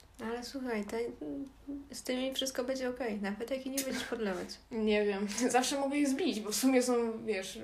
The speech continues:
Speaker 2: takie zalane taką, nie wiem, co to jest, wygląda jak jakaś żywica albo coś takiego, dziwne to jest. Mogę to zawsze rozwalić, słuchaj. No, Martyna,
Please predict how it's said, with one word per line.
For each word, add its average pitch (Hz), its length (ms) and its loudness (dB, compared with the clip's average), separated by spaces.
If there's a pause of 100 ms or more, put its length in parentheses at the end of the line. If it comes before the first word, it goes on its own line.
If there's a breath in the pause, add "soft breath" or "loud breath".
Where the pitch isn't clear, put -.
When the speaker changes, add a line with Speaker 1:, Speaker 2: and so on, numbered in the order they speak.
(160)
Speaker 2:
takie 226 380 2 (320 loud breath)
zalane 254 440 6
taką, 233 360 2 (880)
nie 208 200 0
wiem, 185 160 -4
co 185 100 -10
to 180 140 -12
jest, 175 240 -8
wygląda 190 360 -6
jak 190 120 -10
jakaś 190 540 -10 (1800 soft breath)
żywica 220 540 -2
albo 202 180 -2
coś 196 180 -10
takiego, 190 360 -10
dziwne 180 320 -14
to 180 180 -14
jest. - 240 -14 (1120 soft breath)
Mogę 220 240 -2
to 208 80 -4
zawsze 202 280 -6
rozwalić, 185 480 -8
słuchaj. 190 340 -12 (920)
No, 220 140 -4 (300)
Martyna, 226 440 -2